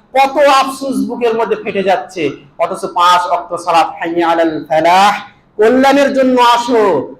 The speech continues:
ও পিছন দিকে টান নিয়েছে, "কল্যাণে আমি যেতে চাই না",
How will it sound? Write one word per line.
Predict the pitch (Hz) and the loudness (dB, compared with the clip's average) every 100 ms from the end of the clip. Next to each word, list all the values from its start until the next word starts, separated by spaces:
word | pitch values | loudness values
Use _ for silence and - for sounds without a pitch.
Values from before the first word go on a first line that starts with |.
| - | -8
ও | |
পিছন | 175 233 - 247 208 | -6 -4 -6 -4 -2
দিকে | 190 | -2
টান | 190 185 | 0 0
নিয়েছে, | 180 175 160 151 | 2 0 -2 -6
"কল্যাণে | 139 185 180 175 | -6 -4 -2 -2
আমি | 170 165 | -2 -2
যেতে | 160 147 | -6 -6
চাই | 147 131 | -4 -4
না", | 123 | -6